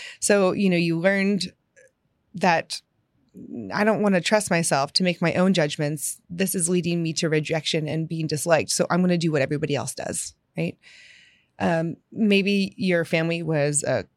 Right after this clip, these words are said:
keeping up with the Joneses type family, right? And you learned that even your parents maybe looked out, outwards for approval,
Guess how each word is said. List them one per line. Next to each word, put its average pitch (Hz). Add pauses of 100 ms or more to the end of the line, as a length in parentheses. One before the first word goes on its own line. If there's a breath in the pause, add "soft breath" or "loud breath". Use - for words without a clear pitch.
(120)
keeping 190
up 170
with 165
the 156
Joneses 165
type -
family, 165
right? 156 (380 loud breath)
And 185
you 170
learned 160 (320)
that 180
even 339
your 349
parents 294
maybe 160
looked 139
out, - (120)
outwards 151
for 156
approval, -